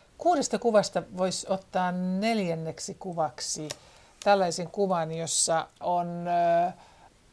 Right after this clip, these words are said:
tullivirkamiehiä ilmeisesti ja sitten tässä on kivääri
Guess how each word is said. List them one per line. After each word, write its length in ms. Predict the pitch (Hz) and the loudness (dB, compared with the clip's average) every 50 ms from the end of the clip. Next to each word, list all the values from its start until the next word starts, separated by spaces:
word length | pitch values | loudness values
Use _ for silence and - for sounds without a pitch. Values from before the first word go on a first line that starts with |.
| - - | -6 0
tullivirkamiehiä 1040 | 269 285 302 247 190 180 175 185 190 190 175 - 170 165 170 170 170 170 180 175 175 | 2 4 4 4 4 4 4 2 2 2 2 0 0 0 0 -2 0 2 2 2 4
ilmeisesti 880 | 190 190 190 180 170 165 165 170 175 - 180 165 - - - 175 175 | 4 4 2 2 0 -2 -4 -6 -4 -4 -4 -4 -6 -4 -2 0 0
ja 120 | 170 170 175 | 2 0 0
sitten 340 | 190 202 190 - 185 180 165 | -2 -4 -4 -4 -4 -2 0
tässä 440 | 175 170 165 - - - 175 170 | 0 -2 -2 -2 -2 -2 -2 -2
on 480 | 175 175 175 170 170 170 170 170 175 214 - | 0 -2 -2 -2 -4 -4 -6 -8 -10 -12 -4
kivääri 920 | - 240 277 277 277 254 247 233 220 208 202 196 185 180 180 185 180 175 | 0 0 2 2 4 2 4 4 6 6 6 4 4 2 0 -2 -2 -2